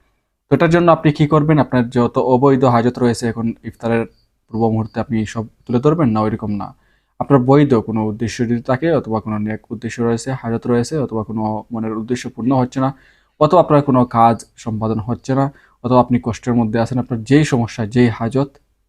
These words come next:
যে কোনো প্রয়োজনে আল্লাহর কাছে আপনি চান, ইনশাল্লাহ ওই সময় আপনার হাত খালি হাতে ফেরত দিবেন না আল্লাহ তাআলা। অবশ্যই আল্লাহ তাআলা আপনার দোয়াকে কবুল করবেন। তবে এটা বুঝতে হবে যে এটা আপনি চাইতেছেন আল্লাহ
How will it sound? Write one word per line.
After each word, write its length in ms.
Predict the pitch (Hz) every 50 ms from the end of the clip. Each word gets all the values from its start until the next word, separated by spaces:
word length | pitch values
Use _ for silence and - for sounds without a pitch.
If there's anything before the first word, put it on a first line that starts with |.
| _ _
যে 160 | 127 127 131
কোনো 180 | 127 131 131 127
প্রয়োজনে 420 | 120 - 120 117 110 117 120 143
আল্লাহর 340 | 156 123 107 110 110 110 107
কাছে 180 | 104 110 - 120
আপনি 220 | 110 - - 110 -
চান, 240 | - 135 139 147 160 - _ _ _ _ _ _ _
ইনশাল্লাহ 420 | 131 127 123 - 151 139 143 135 131
ওই 100 | 131 131
সময় 280 | - - 143 160 156
আপনার 320 | 135 113 - - 117 113 110 - - _ -
হাত 320 | - 117 117 117 - - _
খালি 260 | - 120 113 120 120
হাতে 360 | 117 113 - _ - 127 117
ফেরত 300 | 107 - 117 110 110 110 - _ _ _ _ _ _
দিবেন 220 | 117 120 113 113 117
না 100 | 127 131
আল্লাহ 160 | 123 117 113
তাআলা। 240 | - 131 131 156 180 175 - _ _ _ _ _ _
অবশ্যই 300 | 123 127 123 - - 131
আল্লাহ 200 | 117 113 113 110
তাআলা 180 | - - 113 110
আপনার 240 | 107 - 113 110 104
দোয়াকে 380 | 110 110 113 120 127 - 131 123
কবুল 220 | - 123 113 117 113
করবেন। 400 | - - 110 110 131 139 160 160 - _ _ _ _ _ _
তবে 240 | 156 151 170 180
এটা 200 | 180 151 131 143
বুঝতে 340 | 131 123 135 135 - - 165
হবে 340 | 151 147 147 170 180 180 -
যে 200 | 127 120 123 120
এটা 240 | 120 123 135 135 131
আপনি 220 | 127 - 123 117
চাইতেছেন 480 | - - 143 151 147 147 135 - 131 120
আল্লাহ 240 | 113 110 113 107